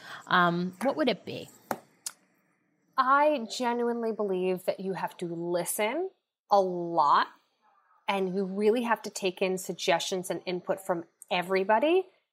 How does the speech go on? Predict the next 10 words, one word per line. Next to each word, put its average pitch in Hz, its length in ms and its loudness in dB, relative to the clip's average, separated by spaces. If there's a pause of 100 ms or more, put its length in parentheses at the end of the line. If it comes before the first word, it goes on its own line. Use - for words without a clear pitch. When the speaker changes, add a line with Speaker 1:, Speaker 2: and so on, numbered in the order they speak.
(100)
Speaker 2:
And 202 140 2 (100)
ultimately, 226 500 0
you 196 40 2
have 180 120 -4
to 175 60 -6
synthesize 240 1000 0 (100)
all 180 180 0
of 196 120 0
that - 160 0
input 262 460 2